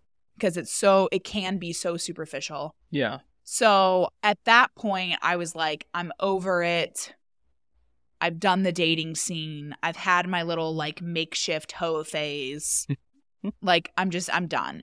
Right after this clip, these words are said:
Speaker 1: And I wasn't even looking for a relationship. I also just wasn't looking for dates either. I was like, "I am gonna be platonic with every man that I meet from moving forward."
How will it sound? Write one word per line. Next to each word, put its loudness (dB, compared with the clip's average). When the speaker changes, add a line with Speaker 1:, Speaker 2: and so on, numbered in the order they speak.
Speaker 1:
And 4
I 6
wasn't 4
even 0
looking 0
for 0
a -2
relationship. -2
I 2
also 2
just -6
wasn't -4
looking -8
for -10
dates -10
either. -6
I 2
was -2
like, 2
"I 6
am -4
gonna 0
be -6
platonic 0
with -6
every 0
man 0
that -2
I -4
meet -8
from -2
moving 2
forward." -2